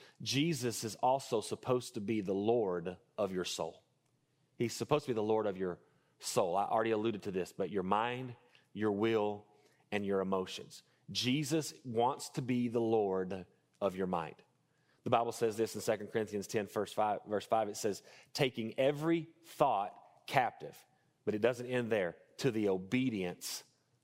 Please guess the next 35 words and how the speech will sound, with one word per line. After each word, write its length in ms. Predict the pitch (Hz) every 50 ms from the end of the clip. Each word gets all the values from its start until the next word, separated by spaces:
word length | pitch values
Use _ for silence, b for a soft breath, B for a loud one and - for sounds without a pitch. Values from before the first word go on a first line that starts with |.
| _ _ -
of 180 | 101 - -
Christ." 560 | - - 101 87 71 - - - - - - _ _ _ _ _ _ _ _ _ _ _ _ _ _ _ _ -
Make 380 | - 110 120 127 147 147 - -
your 260 | - 127 131 151 165
thoughts 800 | 156 - - - - 147 127 104 104 - - - - - - - - _ - - -
line 360 | 107 113 120 127 131 123 127
up 200 | 120 110 - -
to 100 | - 127
the 180 | 101 101 95 90 - - _ _
lordship 840 | - 110 110 113 120 120 120 113 - - - - 101 92 87 - - - _ _ b b b b b b b b b b
of 140 | 107 104
Jesus. 720 | 104 98 98 107 104 98 98 92 - - - - - - - - _ _ b b b b b b b b
I, 200 | - 113 113 117 - -
I, 360 | - - - _ _ - - -
I'm, 160 | - 123 123 127
I'm 240 | 120 127 135 135
telling 240 | - - 123 117 110
you, 60 | 104
I, 260 | 107 127 117 117 127 143
I 20 |
don't 160 | 151 139 120
think 200 | - 127 117 113
there's 220 | - 117 110 101 101
an 120 | 95 -
area 520 | - 120 120 120 113 107 101 98 95 92 95 -
where, 240 | 104 104 98 95 95 95 -
as 160 | - 104 98
believers, 640 | 90 92 101 92 92 110 117 113 92 92 92 87 87
we 180 | 98 113 110
are 80 | 98 92
more 320 | 92 95 101 107 113 117
attacked, 540 | 113 - - - 98 90 87 - - - - _ B B B B B B
we 220 | - 117 120 113
are 100 | 107 101
more, 560 | 98 104 107 110 110 107 104 101 98 95 98